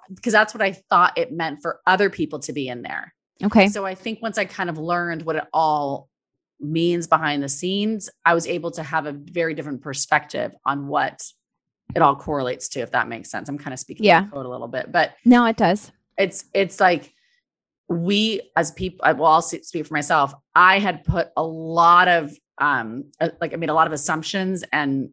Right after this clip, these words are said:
Speaker 1: drawn some conclusions about what it all meant to be
Speaker 2: Right.
Speaker 1: on that show and to be in that magazine and to be writing for Forbes and all of that.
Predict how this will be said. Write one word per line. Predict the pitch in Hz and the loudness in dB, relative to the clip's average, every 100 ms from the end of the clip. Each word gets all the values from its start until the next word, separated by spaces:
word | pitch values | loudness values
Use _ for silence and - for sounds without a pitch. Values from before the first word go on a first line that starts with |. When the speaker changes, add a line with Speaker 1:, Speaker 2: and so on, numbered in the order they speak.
| _ _ _ - 165 | _ _ _ -12 0
Speaker 1:
drawn | 170 160 | 2 2
some | 165 160 | 0 -8
conclusions | 170 143 170 160 185 160 | -10 -4 -2 -2 -4 0
about | 165 139 151 | 2 2 2
what | 165 165 | -2 0
it | 160 | 0
all | 143 143 | -2 -2
meant | 143 143 127 - - - | -4 -4 -4 -4 -10 -10
to | - | -8
be | 220 | 2
Speaker 2:
Right. | 196 180 | 4 4
Speaker 1:
on | 139 139 | 0 -8
that | - | -6
show | - 165 139 120 | -4 0 0 0
and | 123 | -4
to | 139 | -8
be | 139 | -10
in | - 147 | -6 -2
that | 147 131 | 0 2
magazine | 131 135 139 127 | 0 -2 -6 -8
and | 123 127 | -10 -10
to | 147 | -8
be | 143 139 135 - _ _ _ _ _ | -6 -6 -6 -12 _ _ _ _ _
writing | 175 165 156 151 | 4 6 6 0
for | 147 | -4
Forbes | 143 160 151 139 131 143 | -6 -2 0 0 -2 -4
and | |
all | - 139 | 0 0
of | 135 | -2
that. | 147 131 | 0 -2